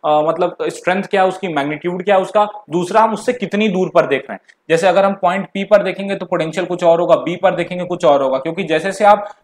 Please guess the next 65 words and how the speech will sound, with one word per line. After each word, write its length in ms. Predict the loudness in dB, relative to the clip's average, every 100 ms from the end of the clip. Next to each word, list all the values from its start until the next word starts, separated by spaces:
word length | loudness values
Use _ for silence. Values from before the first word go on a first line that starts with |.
| _
दूर 260 | -2 0 4
जाने 220 | 4 4
लगोगे 360 | 0 0 -2 -2
potential 360 | -4 -2 -2
कम 180 | 2 2
होने 160 | 2 -4
लगेगा। 280 | -4 -4
कम 240 | -2 0 0
क्यों 140 | 2
होने 100 | 2
लगेगा? 320 | 2 2 2
क्योंकि 460 | 0 -6 _ -4 0
electric 360 | 4 4 4 -6
field 240 | -4 -4
weak 240 | -4 -4
होने 180 | -4 -4
लगेगी, 300 | -2 -4 0
आपको 240 | 0 2 -2
कम 220 | 0 0
work 240 | 2 0
done 120 | -2
करना 220 | -2 -2 -2
पड़ेगा 300 | 0 0 -2
उस 140 | -2
point 200 | -4 -4
पर 60 | -4
लाने 240 | -4 -6
के 60 | -8
लिए। 80 | -12 _ _
लेकिन 220 | -6 -4 -2
जैसे 220 | -2 0
जैसे 120 | 2
आप 180 | 2 6
pass 280 | 6 6 4
लाओगे 280 | 4 4 0
तो 180 | -4 -2
क्या 140 | 2
होगा, 300 | 2 4 2 0 -8 _
तो 60 | -6
उस 100 | -2
case 180 | -4
में 80 | -4
potential 480 | -4 -4 0 0 0 -4 _
बढ़ने 320 | 4 4 4 2
लगेगा। 320 | 0 0 -2
तो 100 | -2
potential 500 | -2 0 0 0 4
का 80 | 4
अगर 200 | 4 2
मैं 160 | 2
graph 360 | 6 6 6 4
बनाऊं, 280 | 0 -2 -2
electric 460 | -2 -2 -4 -6
फील्ड 200 | -4 -2
और 60 | -4
पोटेंशियल 460 | -4 -6 -6 -2
का 60 | 0
अगर 180 | 2 0
मैं 160 | -4
graph 320 | 0 2 2 0
बनाऊं 220 | -2 -4
तो 100 | -4
कैसा 280 | -4 -4 -2
graph 260 | 0 0 0
बनेगा, 420 | -4 0 0